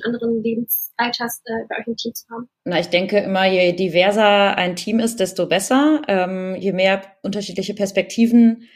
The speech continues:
Speaker 2: äh, darin vertreten sind, desto besser gelingt es uns natürlich auch, Angebote zu machen für unterschiedliche gesellschaftliche Gruppen.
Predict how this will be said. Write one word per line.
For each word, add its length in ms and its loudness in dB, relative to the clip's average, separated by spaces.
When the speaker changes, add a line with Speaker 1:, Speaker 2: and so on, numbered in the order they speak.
Speaker 2:
äh, 180 4
darin 220 0
vertreten 480 0
sind, 420 -4
desto 420 0
besser 280 2
gelingt 320 -2
es 100 -10
uns 180 -4
natürlich 380 -4
auch, 220 -6
Angebote 480 2
zu 120 -4
machen 500 2
für 440 0
unterschiedliche 720 -4
gesellschaftliche 640 -4
Gruppen. 540 0